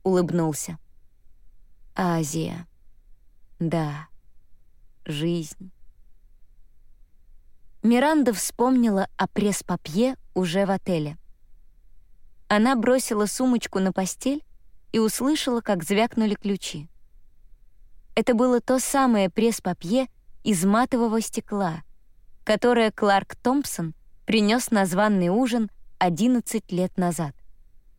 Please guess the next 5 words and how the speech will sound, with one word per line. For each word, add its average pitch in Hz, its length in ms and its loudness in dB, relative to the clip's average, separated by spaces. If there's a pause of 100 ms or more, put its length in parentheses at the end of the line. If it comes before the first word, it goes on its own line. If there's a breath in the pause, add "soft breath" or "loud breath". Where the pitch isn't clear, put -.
(240)
которое 202 460 2
Миранда 180 560 2 (360)
забрала 202 500 4
из 262 180 -2
кабинета 202 580 2